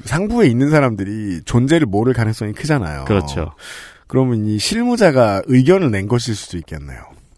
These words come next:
Speaker 2: 어, 그리고
Speaker 1: 매크로 어떠세요?
Speaker 2: 폐기는 멈추지 않습니다. 이 매크로를 돌려가지고 이 설문조사를 어떻게 했냐면은 이천십사 명의 답변이잖아요.
Speaker 1: 음.
Speaker 2: 어,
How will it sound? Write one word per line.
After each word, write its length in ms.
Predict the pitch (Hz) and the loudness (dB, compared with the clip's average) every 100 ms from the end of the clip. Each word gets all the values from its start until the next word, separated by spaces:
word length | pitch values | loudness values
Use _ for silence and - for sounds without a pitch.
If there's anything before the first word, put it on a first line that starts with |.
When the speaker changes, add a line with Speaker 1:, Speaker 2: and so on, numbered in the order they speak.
| _ _ _ - - _ - | _ _ _ -20 -20 _ -4
Speaker 2:
어, 380 | 127 127 127 113 | 0 2 2 2
그리고 280 | 143 160 190 | 2 4 6
Speaker 1:
매크로 180 | 185 | 6
어떠세요? 580 | 180 - 120 117 151 85 95 98 - _ - | 6 2 0 2 0 -4 -12 -18 -20 _ -14
Speaker 2:
폐기는 360 | - 247 240 226 | 2 4 6 6
멈추지 320 | 127 127 147 | 4 4 2
않습니다. 600 | 110 95 113 101 90 76 - - - - _ | 2 2 0 2 0 -2 -8 -20 -20 -20 _
이 140 | 113 113 | 0 4
매크로를 400 | 131 175 175 143 | 4 6 6 6
돌려가지고 640 | 107 113 113 104 117 139 | 4 2 2 0 2 2
이 60 | 107 | 2
설문조사를 460 | 190 208 190 156 | 2 2 2 0
어떻게 280 | 92 - 120 | 0 -2 0
했냐면은 420 | 107 92 90 135 | 2 2 2 2
이천십사 540 | 110 - 143 139 - 208 | 2 2 0 0 -2 0
명의 180 | 214 147 | 2 0
답변이잖아요. 760 | 101 95 90 87 92 151 98 | 0 0 0 0 0 0 0
Speaker 1:
음. 220 | 117 95 85 80 - _ _ - | 0 -2 -8 -14 -20 _ _ -4
Speaker 2:
어, 140 | 90 | -4